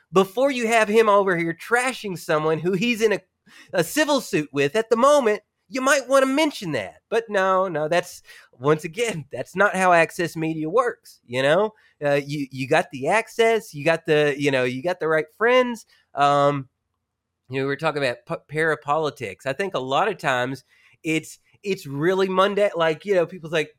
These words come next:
"Parapolitics, skull and bones, mind control." No, man, it's so much more mundane sometimes. It happens at a, it happens at a, uh, Moose Lodge meeting. You know, it happens at a, uh, a-, at a, at a barbecue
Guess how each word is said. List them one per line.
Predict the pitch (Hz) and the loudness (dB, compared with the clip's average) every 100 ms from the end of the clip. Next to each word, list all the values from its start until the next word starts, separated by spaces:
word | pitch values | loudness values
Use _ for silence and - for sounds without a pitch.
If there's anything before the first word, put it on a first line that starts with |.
| - | -6
"Parapolitics, | 156 156 131 135 143 139 143 135 | -4 -4 0 0 0 -2 -8 -10
skull | - - - - 139 147 | -14 -18 -12 -4 0 0
and | 143 131 | 0 0
bones, | 139 143 147 147 127 | 2 2 -2 -6 -2
mind | 135 156 151 | 0 0 -4
control." | 156 - 156 | -12 -6 -4
No, | 180 247 160 | -2 0 0
man, | 117 131 | -2 -2
it's | 180 254 226 | -4 -6 -10
so | - 277 269 | -8 0 2
much | 254 240 233 | 4 0 -2
more | 220 226 | -4 -2
mundane | 226 214 190 214 233 | -4 -2 -2 -2 -4
sometimes. | 185 160 123 117 98 87 _ _ - | -6 -6 -4 -4 -6 -12 _ _ -18
It | - 247 | -12 -10
happens | 196 220 226 240 220 | -2 0 0 -2 -2
at | 202 190 | 0 0
a, | 175 165 _ _ | 0 -4 _ _
it | 220 196 | -6 -4
happens | 208 202 202 196 185 | -4 -4 -6 -8 -4
at | 180 | -2
a, | 175 165 156 | -2 -2 -2
uh, | 147 | -2
Moose | 175 220 180 - | 2 2 0 0
Lodge | 151 113 101 | 2 2 0
meeting. | 113 107 90 _ _ _ - | -8 -10 -10 _ _ _ -6
You | 190 | 0
know, | 208 220 233 226 226 233 - | 2 4 4 2 -4 -8 2
it | 214 | 4
happens | 202 214 226 226 226 226 208 | 4 2 2 2 0 0 -2
at | 196 | 0
a, | 196 190 190 180 180 - | 2 4 6 4 2 0
uh, | 160 156 156 151 151 | -2 0 -2 -4 -2
a-, | 160 143 | -2 -2
at | 170 | 0
a, | 165 143 151 | 0 -2 -2
at | 147 | -2
a | |
barbecue | 131 170 214 190 185 - 147 139 139 | 0 2 2 0 -6 -6 -2 0 -2